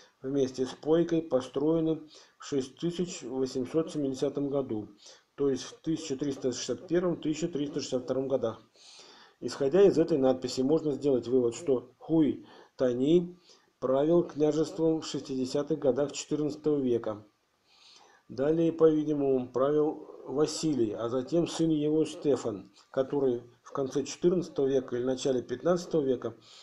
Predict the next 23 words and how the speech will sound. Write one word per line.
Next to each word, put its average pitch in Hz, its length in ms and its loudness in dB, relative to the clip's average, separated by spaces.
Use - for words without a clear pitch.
вместе 139 380 0
со 127 100 -8
своим 139 300 -2
сыном 127 320 -2
Григорием 123 580 0
выехал 151 420 2
в 156 40 0
Москву, 147 560 -2
где 123 240 -2
положил 131 500 0
начало 131 520 2
роду 170 260 2
князей 151 640 -2
Ховриных-Головиных. 151 1300 2
Дочь 165 300 4
Штефана, 127 560 0
Мария, 131 520 4
в - 100 -14
тысяча 156 320 -2
четыреста 127 340 -4
двадцать 131 240 0
шестом 175 280 -2
году 120 340 -2